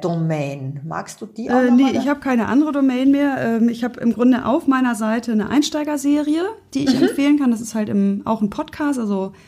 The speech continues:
Speaker 2: meine ersten fünfzehn Folgen im Podcast.
Speaker 1: Toll.
Speaker 2: Ähm, wo ich wirklich die fünfzehn wichtigsten Fragen für Online-Kurse eigentlich schon sehr detailliert beantworte. Also danach
Speaker 1: Mhm.
Speaker 2: ist, glaub ich, das Verständnis dafür, was ist eigentlich,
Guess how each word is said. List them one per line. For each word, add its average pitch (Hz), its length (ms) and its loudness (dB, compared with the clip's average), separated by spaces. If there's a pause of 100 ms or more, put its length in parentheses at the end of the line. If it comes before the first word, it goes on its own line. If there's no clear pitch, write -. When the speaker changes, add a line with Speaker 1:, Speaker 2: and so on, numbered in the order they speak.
(160)
Speaker 2:
meine 262 300 4
ersten 262 400 2
fünfzehn 247 420 0
Folgen 202 380 0
im 185 80 -4
Podcast. 269 580 -6 (240)
Speaker 1:
Toll. 156 320 2
Speaker 2:
Ähm, 214 240 2
wo 214 80 2
ich 214 140 0
wirklich - 220 -2
die 214 120 0
fünfzehn 247 500 2
wichtigsten 240 540 -2
Fragen 196 760 -2 (340)
für - 180 -6
Online-Kurse 202 440 2
eigentlich 196 180 -2
schon 202 160 2
sehr 190 160 2
detailliert 190 500 -2
beantworte. 170 640 -6
Also 170 220 -6
danach 202 380 4
Speaker 1:
Mhm. - 40 -14 (400)
Speaker 2:
ist, 214 200 0
glaub 214 180 4
ich, - 160 0
das 202 300 -2
Verständnis 220 560 2
dafür, 220 420 0
was 196 180 -4
ist - 120 -8
eigentlich, 202 440 -4